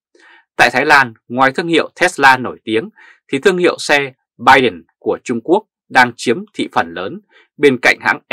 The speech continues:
M G là một thương hiệu Anh Quốc được người Trung Quốc mua lại, cũng dần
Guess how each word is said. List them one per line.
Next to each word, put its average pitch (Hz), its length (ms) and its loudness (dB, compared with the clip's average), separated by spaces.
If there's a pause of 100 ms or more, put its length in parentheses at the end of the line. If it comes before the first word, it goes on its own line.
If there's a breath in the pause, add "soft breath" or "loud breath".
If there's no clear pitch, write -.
M 113 40 -6 (140)
G 120 40 -2 (460 soft breath)
là 127 120 -6
một 131 160 -2
thương 185 160 -2
hiệu 160 320 -2
Anh 131 200 -2
Quốc 220 280 0 (200)
được 131 220 -2
người 120 240 -2
Trung 120 180 -6
Quốc 175 240 -2 (200)
mua 123 220 0
lại, - 320 -2 (380 soft breath)
cũng 190 180 -4
dần 104 340 -2